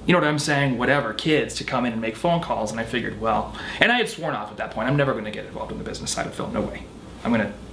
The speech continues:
find someone to do my stagecraft." But I got hungry, and I said, "I'm gonna give myself two weeks and go in and do this,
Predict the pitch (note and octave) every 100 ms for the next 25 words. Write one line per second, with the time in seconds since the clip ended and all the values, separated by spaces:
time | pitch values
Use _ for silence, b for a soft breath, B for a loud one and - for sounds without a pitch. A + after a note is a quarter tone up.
0 | B B - D#3+ C#3+ D3 C#3+ C#3 G#2+ A2
1 | A2 - A#2 - A2+ G#2+ A#2 D3 G3 B3+
2 | G3 F#3+ - B B B B B B C#3
3 | C3+ C#3 C#3 C3+ D3+ C#3 C#3+ - B3+ A3
4 | - - - B - D#3 F#3+ F#3+ F#3 F#3
5 | C#3+ C3+ G3 F#3+ G3 - -